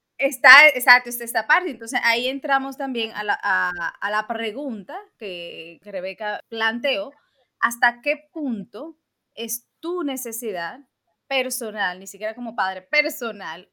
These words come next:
o la necesidad o algo que realmente ese, ese niño o niña en crecimiento realmente desea o aspira? ¿Por qué no dejar que ellos sean lo que descubran y sigan redescubriendo y rechazando y redescubriendo y rechazando hasta que ellos mismos planteen cuáles son su ruta de vida,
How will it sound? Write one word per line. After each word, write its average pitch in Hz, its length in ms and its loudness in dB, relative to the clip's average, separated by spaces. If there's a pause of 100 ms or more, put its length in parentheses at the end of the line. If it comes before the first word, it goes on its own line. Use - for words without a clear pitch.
o 247 220 -2
la 220 240 -4
necesidad 220 760 -4
o 208 120 -4
algo 208 180 -6
que 233 100 -14
realmente 214 640 -14
ese, 214 540 -10
ese 214 200 -14
niño 214 320 -16
o 208 60 -16
niña 208 220 -18
en 208 60 -20
crecimiento 214 560 -20
realmente 202 420 -18
desea 214 420 -8
o 208 100 -8
aspira? 240 600 -12 (280)
¿Por 240 180 -6
qué 269 120 4
no 302 120 -2
dejar 262 340 -2
que 214 100 -6
ellos 220 220 -8
sean 220 220 -10
lo 202 160 -14
que 190 280 -8 (640)
descubran 214 1040 -8 (260)
y 226 120 -12
sigan 254 640 0
redescubriendo 214 680 -6
y 214 60 -4
rechazando 214 760 -2
y 226 40 -6
redescubriendo 208 600 -8
y 240 60 -6
rechazando 214 720 -6
hasta 208 280 -2
que 208 100 -10
ellos 214 120 -10
mismos 226 260 -10
planteen 220 460 -12
cuáles 208 240 -8
son 214 140 -14
su 214 120 -12
ruta 208 240 -10
de 196 120 -8
vida, 226 320 -14